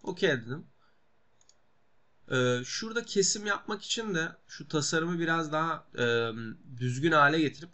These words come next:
ona göre kesim yapalım istiyorum. Şöyle şuraya sketch oluşturuyorum. P'ye bastım. Normalde şurada bir üç tane, çok pardon, üç tane çizgimiz var, kenarımız var. Onları seçtim.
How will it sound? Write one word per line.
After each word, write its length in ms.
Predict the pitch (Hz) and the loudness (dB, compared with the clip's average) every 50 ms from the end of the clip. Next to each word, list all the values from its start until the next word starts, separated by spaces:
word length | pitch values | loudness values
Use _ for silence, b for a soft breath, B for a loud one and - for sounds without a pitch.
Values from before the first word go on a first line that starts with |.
| - - | -6 -2
ona 180 | 131 135 143 | 0 2 2
göre 200 | 139 127 117 110 | 2 2 0 -2
kesim 340 | - - 120 - - 113 107 | -8 -12 -14 -12 -12 -10 -10
yapalım 400 | 107 104 107 - 110 107 107 107 - - | -10 -10 -10 -12 -12 -12 -12 -14 -16 -14
istiyorum. 560 | - - - - - 110 113 120 147 - - - _ _ b b b b b b _ | -14 -12 -12 -8 -6 -6 -4 -6 -6 -10 -16 -20 _ _ b b b b b b _
Şöyle 400 | - - - 156 139 135 135 139 | -12 -6 -4 -2 0 0 -2 -2
şuraya 320 | - - 190 160 131 131 131 | -4 -4 -2 0 0 0 -2
sketch 340 | - - - 180 170 170 | -4 -4 -4 -4 -2 -2
oluşturuyorum. 640 | 151 127 110 107 - - - 113 110 113 113 127 160 | -2 -4 -4 -6 -12 -16 -14 -14 -12 -12 -12 -14 -16
P'ye 440 | - - - 131 127 127 127 131 131 | -8 -2 2 4 4 4 6 6 4
bastım. 440 | 117 107 - - - - 139 - - - _ _ _ _ _ _ _ _ _ _ _ _ _ _ _ _ - _ _ - - _ _ _ _ _ _ _ _ _ _ _ - | 4 2 -2 -8 -12 -12 -12 -12 -14 -20 _ _ _ _ _ _ _ _ _ _ _ _ _ _ _ _ -20 _ _ -20 -20 _ _ _ _ _ _ _ _ _ _ _ -8
Normalde 800 | 151 135 135 131 131 127 127 127 127 127 120 131 131 131 127 - - - - _ _ _ _ _ | -2 0 0 2 2 4 4 4 4 2 2 0 0 -2 -2 -6 -10 -20 -20 _ _ _ _ _
şurada 460 | - - - 135 127 117 113 117 110 | -18 -10 -6 -6 -6 -4 -4 -6 -4
bir 200 | 113 123 135 139 - - - _ _ - - | -4 -6 -6 -8 -10 -16 -20 _ _ -12 -8
üç 240 | 135 127 127 - - | -8 -8 -8 -6 -4
tane, 440 | - 117 110 107 107 113 120 131 139 - - _ _ _ _ _ - | -4 -4 -4 -4 -6 -8 -8 -10 -10 -12 -18 _ _ _ _ _ -18
çok 160 | - 104 - | -18 -16 -14
pardon, 400 | - 104 107 107 113 117 127 139 139 - _ _ _ _ _ _ _ _ _ _ _ _ _ _ _ _ - - | -12 -12 -10 -10 -10 -12 -12 -12 -14 -20 _ _ _ _ _ _ _ _ _ _ _ _ _ _ _ _ -10 -8
üç 240 | 143 135 123 - - | -6 -6 -6 -6 -4
tane 260 | - 117 117 131 139 | -2 -2 -2 -2 -4
çizgimiz 520 | - - 127 120 117 120 120 123 123 110 | -8 -10 -8 -6 -4 -2 -2 -2 -4 -4
var, 200 | 107 104 104 104 | -6 -8 -10 -10
kenarımız 580 | - - 117 113 117 117 117 120 123 120 107 104 | -10 -8 -6 -4 -4 -2 0 0 -2 -2 -4 -8
var. 300 | 107 117 135 170 175 - _ _ _ _ _ _ _ _ _ _ _ _ _ _ _ _ _ _ - | -10 -10 -10 -10 -12 -18 _ _ _ _ _ _ _ _ _ _ _ _ _ _ _ _ _ _ -10
Onları 320 | - 143 139 127 120 113 - | -8 -6 -4 -4 -4 -6 -8
seçtim. 640 | - - 135 127 127 131 - - 147 139 143 143 | -8 -6 -6 -6 -6 -6 -8 -6 -6 -6 -6 -6